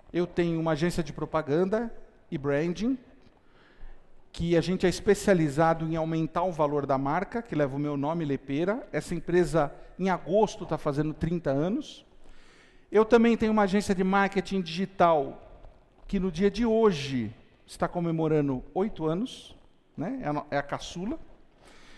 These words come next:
É, nós temos grandes projetos de marketing digital, nosso maior cliente hoje dentro da Inspirit é a Porto Seguro.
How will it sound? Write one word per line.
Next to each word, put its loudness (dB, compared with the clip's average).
É, 0
nós -2
temos 2
grandes 8
projetos 2
de -4
marketing -2
digital, -2
nosso -4
maior -2
cliente -2
hoje -8
dentro -2
da 2
Inspirit -4
é 0
a -4
Porto -6
Seguro. -8